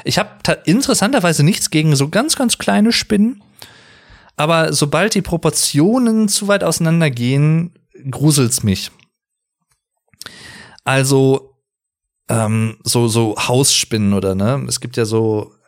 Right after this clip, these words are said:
ach, wie heißen die? Heißen Hauseckenspinnen oder irgendwie sowas? Die haben auch noch so einen bestimmten Namen. Die sind noch mal einen Tacken größer. Ähm, also so ein kleiner Körper und so richtig lange Beine, Extremitäten, ne? Das, das ist so, uah, nee, nicht meins.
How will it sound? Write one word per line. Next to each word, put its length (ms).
ach, 180
wie 100
heißen 320
die? 120
Heißen 400
Hauseckenspinnen 840
oder 180
irgendwie 200
sowas? 280
Die 80
haben 120
auch 40
noch 120
so 80
einen 120
bestimmten 320
Namen. 140
Die 60
sind 100
noch 60
mal 120
einen 140
Tacken 260
größer. 520
Ähm, 520
also 180
so 40
ein 80
kleiner 380
Körper 440
und 120
so 80
richtig 320
lange 260
Beine, 580
Extremitäten, 800
ne? 140
Das, 300
das 180
ist 160
so, 180
uah, 340
nee, 200
nicht 180
meins. 540